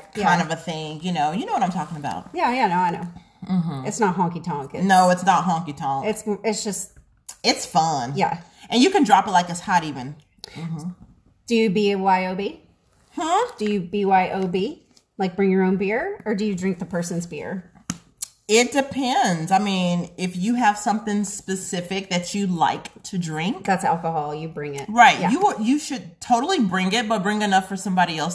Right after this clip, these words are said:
Speaker 1: to partake.
Speaker 2: Right. What about B Y O S? Let's say somebody is making a crawfish boil and you don't like crawfish and you like shrimp. Can you bring shrimp just for you?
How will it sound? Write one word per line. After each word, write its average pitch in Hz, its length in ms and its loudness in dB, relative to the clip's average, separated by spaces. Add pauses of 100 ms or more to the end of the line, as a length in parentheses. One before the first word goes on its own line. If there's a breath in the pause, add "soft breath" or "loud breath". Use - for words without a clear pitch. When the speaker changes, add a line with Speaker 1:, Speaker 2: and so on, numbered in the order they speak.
Speaker 1:
to 185 120 -2
partake. - 600 -6 (200)
Speaker 2:
Right. 202 240 0 (160)
What 220 160 4
about 190 580 2 (280)
B 202 140 -4
Y 175 260 -2
O 175 120 -2
S? - 460 -10 (560 soft breath)
Let's 196 160 0
say 202 180 2
somebody 185 480 2
is 175 260 0
making 180 300 0
a 170 60 0
crawfish 175 340 -2
boil 170 320 -2
and 170 160 0
you 180 60 0
don't 208 100 0
like 233 160 -4
crawfish 165 480 -6
and 175 120 -4
you 175 80 -2
like 180 140 -6
shrimp. 170 300 -10 (340)
Can 190 180 -2
you 185 120 0
bring 185 240 -2
shrimp 185 320 -6
just 185 200 -8
for 180 100 -8
you? 190 240 -6